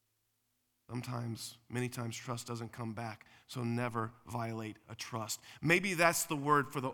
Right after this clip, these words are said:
the Holy Spirit has for us today. Become people that are trustworthy, that can be counted on where there is trust in your home, because when there's trust in your home,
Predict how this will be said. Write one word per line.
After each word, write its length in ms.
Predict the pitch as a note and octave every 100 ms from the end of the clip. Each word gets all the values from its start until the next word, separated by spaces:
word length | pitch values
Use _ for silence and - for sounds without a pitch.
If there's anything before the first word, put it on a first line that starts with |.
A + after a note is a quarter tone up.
| B2+
the 160 | C3
Holy 220 | A#2+ C#3+ C3
Spirit 300 | - C3 B2
has 240 | B2+ A#2
for 220 | - A#2+
us 180 | A#2 A#2
today. 400 | - B2 A#2 A#2 - - - -
Become 600 | C3+ - D3 D3+ C3+ A#2+ - -
people 440 | - C3 B2+ A#2 - -
that 120 | B2+ A#2+
are 60 |
trustworthy, 720 | A#2 - B2+ A#2+ - A#2+ A2
that 140 | G#2 A#2+
can 140 | B2
be 160 | A2 G2+
counted 440 | - D3+ D3+ C3 A#2
on 180 | A2+ G#2 -
where 160 | - A#2+
there 140 | A2+
is 120 | G#2+ -
trust 480 | - D3 C3+ -
in 160 | C3 B2+
your 120 | A#2+
home, 200 | A#2 B2+
because 240 | A#2 B2 A2+
when 140 | B2
there's 120 | A#2+
trust 440 | - - F3+ F3 D3+
in 160 | D3
your 120 | C#3
home, 360 | A#2+ C3+ C3 A2+